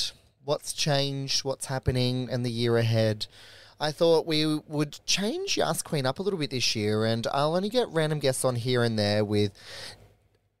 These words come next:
actual topics, you know. The last three seasons have all been about interviewing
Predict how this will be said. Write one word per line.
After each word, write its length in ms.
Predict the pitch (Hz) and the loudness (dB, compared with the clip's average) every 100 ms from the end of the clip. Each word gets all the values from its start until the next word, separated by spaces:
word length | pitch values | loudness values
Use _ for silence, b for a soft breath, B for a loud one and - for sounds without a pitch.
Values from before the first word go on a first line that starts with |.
| _ - | _ -6
actual 520 | 170 - - 190 170 | -6 -4 -4 -2 -2
topics, 760 | 170 - 160 - 127 - - - | -4 -4 -2 -2 -4 -4 -4 -2
you 80 | |
know. 320 | 110 104 113 170 | -2 0 0 0
The 120 | 190 | 2
last 260 | 196 220 | 2 2
three 220 | - 254 233 | -2 -6 -4
seasons 380 | 160 139 131 | -2 -2 -2
have 120 | 127 123 | -4 -2
all 180 | 120 | 0
been 220 | 117 117 113 | 2 2 0
about 300 | 107 101 101 | 0 0 -2
interviewing 800 | 143 135 135 120 123 117 117 120 | -6 -4 -2 2 2 4 2 -2